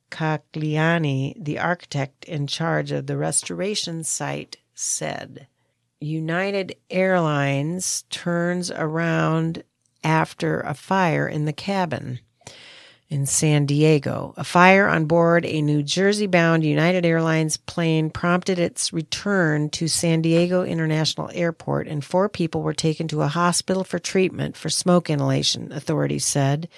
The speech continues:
Flight two six six four was heading to Newark Liberty International Airport in New Jersey when a passenger's external battery pack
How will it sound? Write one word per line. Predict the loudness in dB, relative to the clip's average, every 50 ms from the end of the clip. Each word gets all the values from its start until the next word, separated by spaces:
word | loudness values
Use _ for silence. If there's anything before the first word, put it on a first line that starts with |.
| -20 -20 -20 -20 -20 -20 -20 -20 -20 -20 -20 -20 -20 _ _ _
Flight | -12 -4 2 4 4 4 4 2 -2 -8 -8 -6
two | -4 0 0 0 2
six | 2 2 2 2 2 0 0 0
six | 0 0 0 0 -2 -2 -4 -6
four | -4 -2 0 2 4 4 4 2
was | 2 0 0 0
heading | 2 2 2 2 2 0
to | 0 -2
Newark | 0 2 4 4 6 6 4 4 2 0
Liberty | 0 2 2 4 4 4 2 2 2 2 2 2 0 0
International | -2 0 0 2 2 2 2 2 2 0 0 -2 -4 -6 -4 -2
Airport | 0 0 0 0 -2 -2 -2 -2 0 0
in | 0 -2 0
New | 0 -2 -2
Jersey | 0 2 4 4 4 4 2 0 0 0
when | -2 -2 -4
a | -4
passenger's | -2 0 0 0 0 0 -2 -2 -2 -2 -2 -2 -2 -2 -4
external | -8 -12 -12 -4 -2 -2 0 0 -2 -4 -2 -4 -4 -2
battery | 0 2 2 4 2 2 2 0 0 -2
pack | -4 -4 -2 0 2 2 0 0 -4 -10 -18